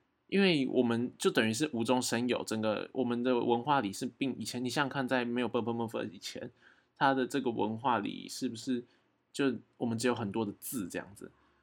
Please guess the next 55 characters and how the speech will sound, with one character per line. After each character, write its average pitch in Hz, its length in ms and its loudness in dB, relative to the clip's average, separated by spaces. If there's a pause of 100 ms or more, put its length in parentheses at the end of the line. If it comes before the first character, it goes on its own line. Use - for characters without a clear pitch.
(120)
所 175 160 2
以 - 20 0
它 147 180 2
要 143 120 6
产 107 300 -4
生 113 200 -2
这 117 120 0
些 110 260 -2
到 127 160 0
底 98 140 -6
有 95 180 -2 (100)
哪 95 160 -4
些 113 140 -4
读 101 320 -2
音， 101 180 -8
其 104 160 -6
实 107 300 -4
花 123 140 0
了 113 80 -2
很 98 100 -4
多 107 160 -2
时 - 160 -8
间， 107 160 -4
然 113 100 2
后 131 140 -2 (640)
非 160 200 2
常 135 200 0
多 135 160 6
眼 117 180 6
镜 123 180 -2
哦， 117 80 0
超 143 220 4
酷 151 220 4
的 117 80 4
哦。 117 100 4
它 156 140 2
在 170 160 8
什 151 120 0
么 113 280 0 (580)
一 196 220 2
九 101 640 4 (180)
二 180 140 10
零 120 280 6
年 110 300 0
正-， 156 200 4 (220)
正 151 220 4
式 139 200 4
增 123 280 2
加 120 200 6
一 107 60 4
个 101 100 0
字 120 220 -2
母 98 160 0
叫 104 140 0
做 104 180 -2